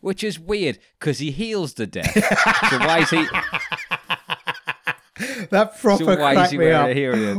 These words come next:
Speaker 2: What a
Speaker 1: Yeah.
Speaker 2: great, he's a, I tell you, he's a comic. It'd be, you get him to do a twenty spot,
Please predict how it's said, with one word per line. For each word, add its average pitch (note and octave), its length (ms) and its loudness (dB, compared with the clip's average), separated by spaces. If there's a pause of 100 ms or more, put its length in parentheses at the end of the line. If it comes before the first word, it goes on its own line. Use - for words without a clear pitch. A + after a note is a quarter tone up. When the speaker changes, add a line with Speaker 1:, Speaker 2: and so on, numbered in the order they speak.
Speaker 2:
What A3+ 200 6
a F3 80 4
Speaker 1:
Yeah. F2+ 100 -6
Speaker 2:
great, F3 220 2 (140)
he's B3 180 2
a, A#3+ 260 -4
I G#3+ 60 0
tell A#3 180 2
you, C4+ 60 0
he's A3+ 80 0
a A#3 80 2
comic. A#3+ 480 -2 (140)
It'd G#3 180 -4
be, A3 180 0 (400)
you A3 120 -2
get B3+ 140 2
him G#3+ 60 -2
to G#3 100 4
do G#3 140 4
a F#3+ 40 4
twenty F#3 340 0
spot, C3+ 380 -2